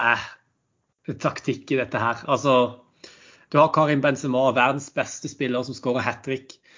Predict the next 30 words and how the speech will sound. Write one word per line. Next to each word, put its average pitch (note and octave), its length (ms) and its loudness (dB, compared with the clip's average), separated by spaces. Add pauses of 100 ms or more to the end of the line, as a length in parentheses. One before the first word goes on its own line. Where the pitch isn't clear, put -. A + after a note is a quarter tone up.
(460)
Du C3+ 80 2
har, B2 220 2 (100)
eh, B2 400 -2
David C3+ 320 4
Alaba C3 400 4
og B2+ 80 0
Militao B2+ 640 0
som, B2+ 320 -2
eh, B2 260 2
løfter B2 460 0
stoler B2+ 720 2
og A#2+ 100 -6
kaster B2+ 240 -2
de C3 140 4
opp C3+ 100 -2
på - 80 -10
tribunen. A#2 540 2 (840)
Eh, B2 720 4 (560)
Militao D3+ 560 4
spiller D#3+ 320 2
hele C3+ 320 2
den C3+ 160 0
andre B2 160 0
omgangen C3 400 0
skadet, B2 480 2
det B2 80 4
er C3 160 2
jeg - 220 -2
overbevist A#2+ 580 0
om. E3+ 140 0